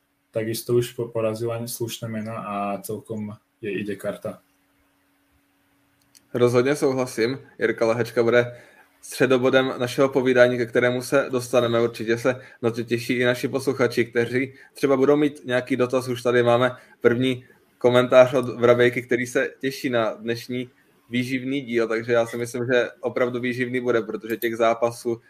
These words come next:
Speaker 2: co jsme měli možnost vidět, v minulém týdnu bylo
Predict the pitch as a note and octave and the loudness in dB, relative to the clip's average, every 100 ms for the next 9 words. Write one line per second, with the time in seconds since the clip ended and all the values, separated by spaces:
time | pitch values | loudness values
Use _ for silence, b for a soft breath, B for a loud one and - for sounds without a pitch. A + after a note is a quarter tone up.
0 | b - A#2 B2+ A#2+ G2+ A#2 B2+ B2 C3 | b -10 -6 -2 -2 -2 -4 -2 -2 -2
1 | B2+ A#2+ A2+ C3+ A2 - - _ _ _ | -2 -4 -4 0 0 -2 -8 _ _ _
2 | - A2+ A2+ A#2 A2+ A2+ A#2+ A2+ A#2+ A#2+ | -10 -4 -2 -2 -2 -4 -2 0 0 0